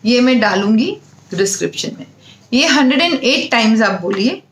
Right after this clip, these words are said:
every day, जब तक आप conceive नहीं करते हो, ठीक है। ये मंत्र बोल के आप, मैं, intention भी रखना मंत्र बोलते समय कि आपको क्या चाहिए। बहुत strongly आपको करना है ये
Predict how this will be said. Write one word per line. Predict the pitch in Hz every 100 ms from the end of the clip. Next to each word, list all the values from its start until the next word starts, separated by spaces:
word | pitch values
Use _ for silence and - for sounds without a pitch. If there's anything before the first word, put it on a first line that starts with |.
| _ _ _ _ _ -
every | 233 214 311 349
day, | 339 453 285
जब | 233 254
तक | -
आप | 320 269 262 -
conceive | 226 220 240 240
नहीं | 233 214 196 240
करते | 233 - - 143
हो, | - _ _ _ _ _ _ _ _ -
ठीक | 277
है। | 302 247 190 - - - -
ये | 240
मंत्र | 277 247 254 277
बोल | 233 233 240
के | 294 370 381 _ _ _ -
आप, | 214 247 269 -
मैं, | 220 208 214 214 - _ _ -
intention | 226 226 254 254 320
भी | 311
रखना | 269 - 269 285
मंत्र | 254 214 233
बोलते | 220 214 233
समय | 240 269
कि | 294
आपको | - - - 381
क्या | 392 - 214 185
चाहिए। | - 247 220 - - _ 175
बहुत | 208 254 269 -
strongly | - 208 208 196 220
आपको | 208 - 190
करना | 190 190 190 185
है | 190
ये | 196 359